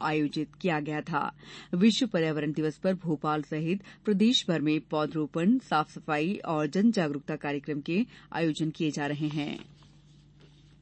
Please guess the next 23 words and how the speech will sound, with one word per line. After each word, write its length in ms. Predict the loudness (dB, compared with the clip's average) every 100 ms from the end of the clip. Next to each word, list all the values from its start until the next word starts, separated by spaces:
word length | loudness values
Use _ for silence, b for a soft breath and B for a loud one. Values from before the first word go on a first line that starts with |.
| -20 B B B B
प्रदेश 380 | 4 6 6 6 6
में 240 | 6 6
आज 340 | 4 4 4 2
फिर 180 | 4 6
मौसम 400 | 6 4 2 2
के 120 | 2
मिजाज 480 | 2 2 2 2 0
बदले 260 | -4 -2 0
हुए 140 | 0 0
दिखेंगे। 480 | 0 0 2 2
निवाड़ी, 540 | 4 2 2 2 2 0
दतिया 360 | -2 -2 -2
समेत 380 | -2 -2 -2 -2
कई 200 | -2 -2 0
शहरों 300 | 0 0 2
में 120 | 2
लू 160 | 0 0
का 160 | 0
असर 240 | -2 -2 -4
रहेगा, 360 | -2 -4 -2
जबकि 320 | -2 -4 -4 -4
भोपाल, 420 | -2 0 0 0
इंदौर, 360 | 0 2 2